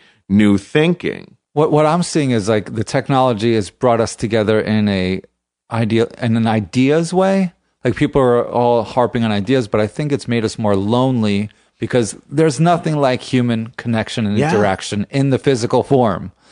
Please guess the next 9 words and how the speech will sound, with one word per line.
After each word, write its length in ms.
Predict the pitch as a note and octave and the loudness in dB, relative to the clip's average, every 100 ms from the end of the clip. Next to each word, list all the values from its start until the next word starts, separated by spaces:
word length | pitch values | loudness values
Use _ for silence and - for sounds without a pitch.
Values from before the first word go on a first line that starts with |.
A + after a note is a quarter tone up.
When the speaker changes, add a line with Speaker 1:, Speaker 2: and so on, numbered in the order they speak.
| - - | -20 -2
Speaker 2:
You 120 | F#3 | 2
Speaker 1:
Yeah. 40 | C3+ | 4
Speaker 2:
know, 80 | D3 | 4
like, 220 | B2+ F#2+ | 2 0
being 360 | B2+ C#3+ C#3 B2 | 0 2 2 2
with 240 | C3 A#2 | 2 0
people 320 | - A2+ A2 | -4 -4 -2
physically. 600 | G2+ A#2+ G#2 G2+ F#2+ F2+ F2+ | -2 -2 -2 -4 -4 -6 -4
Speaker 1:
Yeah. 320 | A#2 B2+ F#2 | -2 -2 -2